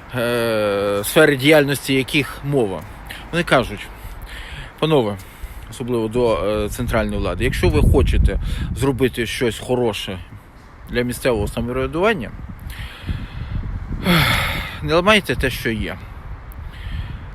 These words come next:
Так, ми, е, маємо не ідеальне місцеве самоврядування,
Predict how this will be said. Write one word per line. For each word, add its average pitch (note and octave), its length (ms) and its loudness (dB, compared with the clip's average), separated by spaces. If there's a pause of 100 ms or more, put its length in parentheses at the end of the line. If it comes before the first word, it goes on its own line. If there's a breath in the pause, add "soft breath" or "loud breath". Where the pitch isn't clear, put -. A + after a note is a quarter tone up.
Так, D3+ 260 4
ми, G#3 160 4
е, D3 640 6
маємо D#3 420 4
не C#3+ 840 2
ідеальне D#3+ 580 6
місцеве A#2 380 0
самоврядування, G#2+ 720 -4